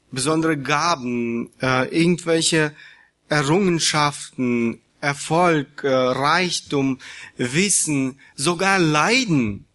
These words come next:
kann zu einem Grund, äh, und Stolz werden. Sogar etliche geistliche Erfahrungen,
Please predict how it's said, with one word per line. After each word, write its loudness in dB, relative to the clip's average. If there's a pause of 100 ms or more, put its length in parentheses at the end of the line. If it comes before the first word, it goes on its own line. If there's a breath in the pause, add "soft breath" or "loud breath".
(300)
kann 0
zu 0
einem 0
Grund, -2
äh, 0 (320)
und -4
Stolz 0
werden. -4 (600 loud breath)
Sogar 0 (200)
etliche 0
geistliche -2
Erfahrungen, -2